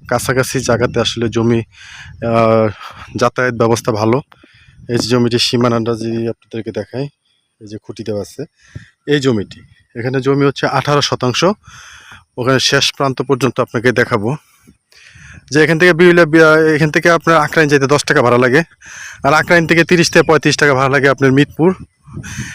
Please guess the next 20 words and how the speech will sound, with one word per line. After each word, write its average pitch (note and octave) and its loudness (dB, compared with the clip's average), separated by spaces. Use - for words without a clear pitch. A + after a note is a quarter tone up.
এক C#3+ 2
নম্বর C#3+ 2
মাজার A#2+ 2
রোড। D#2+ -8
তাহলে D#3 4
ওই E3+ 6
সাইড E3 0
দিয়ে F3 4
আপনি E3 2
ঢাকা C#3+ -2
শহরের D3+ 2
বিভিন্ন C#3 4
জায়গাতে C3+ 2
আপনি A#2+ 0
প্রবেশ A#2 -2
করতে - 2
পারবেন। F2 -4
এই B2 -6
যে A#2+ 0
আমরা B2 2